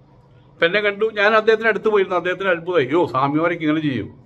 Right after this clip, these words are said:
ഇങ്ങനെ ഒരു സ്വാമിയെ കണ്ടിട്ടില്ലല്ലോ, വലിയ വലിയ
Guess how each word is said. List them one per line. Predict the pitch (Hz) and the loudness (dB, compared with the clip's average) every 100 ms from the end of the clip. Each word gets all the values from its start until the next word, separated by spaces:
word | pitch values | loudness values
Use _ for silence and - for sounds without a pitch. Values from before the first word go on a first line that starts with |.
| - _ - | -20 _ -6
ഇങ്ങനെ | 135 | -2
ഒരു | 147 | 0
സ്വാമിയെ | 160 156 160 | 0 0 0
കണ്ടിട്ടില്ലല്ലോ, | 160 151 139 135 101 85 - - _ _ _ - - _ _ _ _ _ _ _ _ 131 | -2 -4 -6 -6 -6 -8 -16 -20 _ _ _ -20 -20 _ _ _ _ _ _ _ _ -4
വലിയ | 139 165 | 0 0
വലിയ | 165 175 180 | 4 4 4